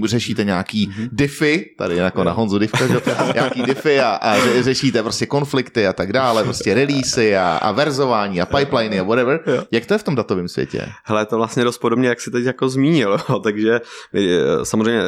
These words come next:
Speaker 3: ty vývojáři nepíšou jenom S Q L ko, jo, oni většinou, eh, když se budeme bavit o Oracle, píšou procedurální P L S Q L, funkce, procedury a tak dále. Dneska ve Snowflakeu máme obdobu, jo, Snowflake scripting, eh, hodně do toho datového světa začíná vstupovat Python,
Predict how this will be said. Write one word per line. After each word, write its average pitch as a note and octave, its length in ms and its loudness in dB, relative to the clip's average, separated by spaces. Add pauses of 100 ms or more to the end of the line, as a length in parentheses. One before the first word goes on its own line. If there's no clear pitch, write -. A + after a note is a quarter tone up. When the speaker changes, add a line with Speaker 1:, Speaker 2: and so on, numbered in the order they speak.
(220)
Speaker 3:
ty A#2 100 0
vývojáři A2 440 2
nepíšou A#2 440 0
jenom G#2+ 200 2
S G#2+ 140 -6
Q B2 120 0
L A2+ 140 0
ko, - 180 -4
jo, F2 120 2
oni F#2+ 180 0
většinou, G2 580 0
eh, F2 160 2
když F#2 120 -4
se - 100 -4
budeme G2 140 0
bavit G2 160 2
o G2 80 2
Oracle, G2 200 0 (100)
píšou - 240 -4
procedurální G2 720 -2
P G2 120 -4
L G2 180 2
S - 100 -2
Q G#2 140 -2
L, G2 340 2 (100)
funkce, G2 600 0
procedury G2 500 0
a G2+ 60 0
tak G2+ 160 -8
dále. G2 360 2 (360)
Dneska F#2 300 -2
ve F#2 80 -2
Snowflakeu G2 480 -2
máme F#2+ 280 2
obdobu, G2+ 580 -2
jo, F#2+ 160 2
Snowflake G2 420 -2
scripting, F#2+ 640 -2
eh, G2+ 40 0 (260)
hodně G2 240 0
do F#2+ 100 0
toho G#2 160 0
datového G2+ 360 0
světa G#2 280 -2
začíná G2+ 400 0
vstupovat G2+ 500 -4
Python, G2+ 640 -2